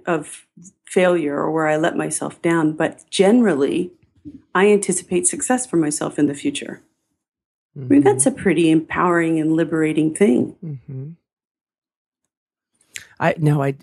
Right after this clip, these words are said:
Speaker 2: I, I love that. And so here's something that I've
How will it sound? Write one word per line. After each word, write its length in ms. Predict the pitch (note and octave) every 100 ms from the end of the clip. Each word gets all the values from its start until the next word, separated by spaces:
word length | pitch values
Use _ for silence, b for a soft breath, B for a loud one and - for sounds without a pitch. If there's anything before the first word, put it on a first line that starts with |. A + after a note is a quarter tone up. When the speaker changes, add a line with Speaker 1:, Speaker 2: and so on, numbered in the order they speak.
| -
Speaker 2:
I, 240 | C#3+ C#3 -
I 100 | D3
love 240 | D3+ D#3+ C#3
that. 200 | C3 -
And 260 | D#3+ D3+ - b b
so 140 | - F3+
here's 260 | - D4+
something 260 | - E3+ D3+
that 120 | C#3
I've 260 | C3+ C3